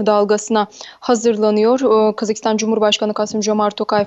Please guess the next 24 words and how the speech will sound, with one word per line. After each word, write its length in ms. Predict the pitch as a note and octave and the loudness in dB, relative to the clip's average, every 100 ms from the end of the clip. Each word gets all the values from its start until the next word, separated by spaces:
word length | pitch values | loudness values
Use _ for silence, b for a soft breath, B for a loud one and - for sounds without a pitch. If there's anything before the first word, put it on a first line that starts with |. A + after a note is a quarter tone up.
| - | -2
başkanlığında 760 | G#3 - A3 G#3 G#3 G#3 G#3 | -2 -2 -2 0 0 0 0
bir 100 | G#3+ | -2
toplantı 640 | G#3 A3 G#3+ G#3+ G#3 A3+ G3+ | -2 -4 -2 -2 0 0 0
düzenlendi. 540 | G#3+ G#3 G3+ G3+ G#3 | 0 0 2 0 0
İşte 360 | C#4+ - A#3 A3 | -2 -2 -2 -2
bu 120 | B3+ | 0
toplantıda, 720 | B3 A3 A3+ G#3 G#3 A3+ C#4+ B B B - | 0 0 -2 -2 0 0 0 B B B -2
e, 200 | G#3+ G#3+ | 0 0
salgının 480 | G#3+ B3 A#3 A#3 A3+ | 2 0 2 0 0
ikinci 460 | A3+ - A3 G#3+ | -2 -2 -2 0
dalgası 560 | G#3 G#3 G#3 G3+ D4 C#4+ | 2 2 0 0 0 2
ve, 120 | G#3+ | 2
e, 380 | G#3 G#3 G#3 G#3 | 2 2 2 2
hazırlıklar 760 | G#3 A3+ A3+ G#3 G#3 G#3 G3+ | 0 0 0 0 0 0 0
değerlendirildi. 800 | A3 G#3 G#3 G3+ G3+ G#3+ G#3 C#4 D#4 B B - | 0 2 2 0 0 0 2 0 -2 B B -2
Toplantıda 600 | D4 D4 C4+ C#4 C4+ B3 | 0 0 0 2 0 0
bir 100 | C4 | 0
konuşma 480 | C4+ B3 B3 B3+ | 0 0 0 0
yapan, 420 | A#3+ A3+ B3 B3+ B3 | 0 0 0 0 0
e, 200 | G#3 G#3 | 0 0
Kazakistan 480 | G#3 G#3+ G#3 A3+ G#3+ | -2 -4 -2 -2 -2
Cumhurbaşkanı 680 | G#3+ A3 A3 G#3 - G#3+ G#3 | -2 0 2 0 0 -2 -2
Kasım-Jomart 680 | G#3+ - G#3+ G#3+ G#3+ G#3 G3+ | -2 -2 0 0 2 0 0
Tokayev, 420 | G#3+ B3 A#3 | 0 2 2